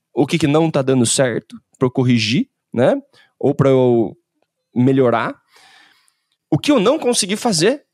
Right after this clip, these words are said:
pra eu fazer nos próximos dias, pra não ficar sem ser feito, né? Então, a reflexão em cima do planejamento e da execução é extremamente importante pra eu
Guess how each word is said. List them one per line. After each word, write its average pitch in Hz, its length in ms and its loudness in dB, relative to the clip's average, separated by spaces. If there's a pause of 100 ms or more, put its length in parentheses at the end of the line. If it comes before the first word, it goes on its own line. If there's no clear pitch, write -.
(120)
pra 196 80 0
eu 208 60 0
fazer 175 260 0
nos 277 160 -2
próximos 208 560 -2
dias, 208 560 -2
pra 151 120 0
não 190 120 2
ficar 175 240 -4
sem 269 500 0
ser - 220 -2
feito, - 480 -6 (260)
né? 185 320 -2 (440)
Então, 233 340 -2 (180)
a - 80 -4
reflexão 202 1000 -2 (160)
em 151 160 -2
cima 180 380 0
do 151 100 -2
planejamento 139 1000 -2
e 131 60 0
da 139 200 -2
execução 143 800 -2 (400)
é 120 80 -4
extremamente 151 640 -2
importante 196 480 0
pra 226 120 0
eu 226 120 -2